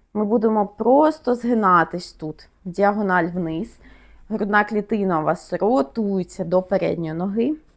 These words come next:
І далі ви розкручуєтесь, наче в іншу сторону, в діагональ нагору. Тут вже у вас грудна клітина ваша розкручується до задньої ноги.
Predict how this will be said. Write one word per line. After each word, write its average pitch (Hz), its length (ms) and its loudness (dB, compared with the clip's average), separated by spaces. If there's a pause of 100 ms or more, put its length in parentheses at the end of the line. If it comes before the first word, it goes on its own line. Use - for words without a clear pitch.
(800)
І 208 100 -6
далі 226 380 6
ви 196 180 2
розкручуєтесь, 208 1000 -4
наче 190 500 0 (840)
в 202 140 4
іншу 190 240 -4
сторону, 247 460 2
в 202 40 -2
діагональ 185 520 4
нагору. 175 520 0 (720)
Тут 226 100 2
вже 214 260 4
у 180 40 6
вас 190 240 6
грудна 185 300 0
клітина 240 440 -2
ваша 202 360 0 (300)
розкручується 220 1000 -2
до 180 300 2
задньої 185 400 2
ноги. 170 360 -6